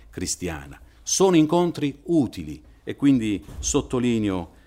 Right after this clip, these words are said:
ancora una volta che vi esortiamo a frequentare gli incontri della domenica pomeriggio. E tra i vari argomenti che abbiamo trattato nella, durante questo anno, ce n'è uno che sempre mi,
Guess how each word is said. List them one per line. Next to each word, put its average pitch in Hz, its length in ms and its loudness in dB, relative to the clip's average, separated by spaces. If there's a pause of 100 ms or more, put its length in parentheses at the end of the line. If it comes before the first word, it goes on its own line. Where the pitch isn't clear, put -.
(240)
ancora 110 300 -4
una 117 120 -2
volta 92 340 -4
che 98 140 -4
vi 123 200 0
esortiamo 107 680 -4
a 85 40 -10
frequentare 92 800 -6 (220)
gli 107 100 -8
incontri 95 760 -2
della 90 160 -4
domenica 92 420 -4
pomeriggio. 73 600 -8 (380)
E 202 300 0
tra 214 200 2
i 160 160 6
vari 156 380 4
argomenti 123 440 0
che 113 80 -2
abbiamo 113 180 -2
trattato 104 580 -2
nella, 92 260 -6
durante 104 680 -2 (480)
questo 120 340 -2
anno, 95 440 0 (420)
ce - 160 -2
n'è 170 120 2
uno 156 320 6
che 120 280 2
sempre 127 540 4
mi, 110 480 0